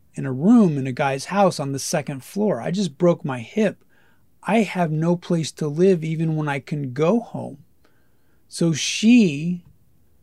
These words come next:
moved me out of that place and into her place. If I didn't have that,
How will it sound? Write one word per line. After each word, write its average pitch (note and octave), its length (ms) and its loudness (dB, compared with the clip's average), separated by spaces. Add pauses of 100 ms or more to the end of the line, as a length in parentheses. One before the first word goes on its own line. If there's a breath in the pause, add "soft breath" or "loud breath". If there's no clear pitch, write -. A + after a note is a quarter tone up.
(220)
moved E3+ 560 4
me E3+ 200 2
out E3+ 280 0
of D#3 100 -2
that D#3 220 0
place F3+ 520 -2
and D3+ 280 -6
into F3+ 400 4
her F3 200 0
place. - 540 -10 (1700)
If F#3 200 -2
I F#3+ 180 4
didn't A3 220 4
have C#3 280 -2
that, B3+ 320 -2